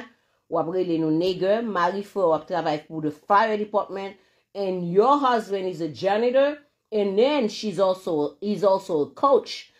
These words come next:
so li pa ka around kids, paske si li pa care, si ou lakay nou, se vyolans sa w ap preche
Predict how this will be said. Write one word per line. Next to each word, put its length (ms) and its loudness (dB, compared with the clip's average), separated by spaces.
so 140 -4
li 100 -4
pa 160 -4
ka 160 0
around 540 2
kids, 480 -8
paske 340 -8
si 300 0
li 160 2
pa 160 2
care, 340 -2
si 240 -10
ou 140 -2
lakay 560 0
nou, 240 -2
se 220 2
vyolans 560 0
sa 100 0
w 80 2
ap 160 -8
preche 400 -6